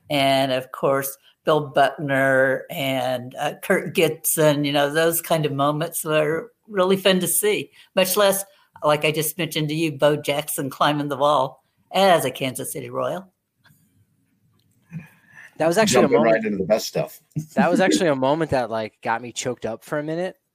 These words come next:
Speaker 2: You know, I was never a huge Bo Jackson fan, but I just think he came about in, in my lifetime, and, and, and during that time, he was just such a superstar, and it was so captivating just,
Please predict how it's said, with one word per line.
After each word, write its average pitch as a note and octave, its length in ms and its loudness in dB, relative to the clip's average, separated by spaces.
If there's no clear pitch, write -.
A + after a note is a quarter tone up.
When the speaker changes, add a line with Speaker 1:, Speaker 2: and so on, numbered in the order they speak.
Speaker 2:
You C3 120 -12
know, B2+ 100 -2
I B2+ 60 2
was B2 160 -6
never C#3 180 0
a C3 60 0
huge B2+ 380 -8
Bo A#2+ 180 -6
Jackson A2 400 -8
fan, C3+ 320 -8
but B2+ 120 -8
I G#2+ 120 -6
just - 360 -12
think A#2 480 -10
he A#2+ 160 -14
came B2 320 -8
about B2+ 460 0
in, A2+ 420 -12
in B2 160 -12
my A2+ 120 -8
lifetime, A#2+ 600 -6
and, A2 220 -12
and, G#2+ 320 -16
and G#2+ 100 -18
during A#2 240 -8
that A2+ 180 -12
time, G#2+ 380 -12
he A2+ 140 -14
was A2 160 -12
just A2 260 -12
such A#2 180 -10
a G#2 220 -10
superstar, B2 960 -6
and A#2+ 160 -8
it A2+ 40 -8
was A2 140 -8
so B2 240 -4
captivating A2 960 -4
just, - 380 -10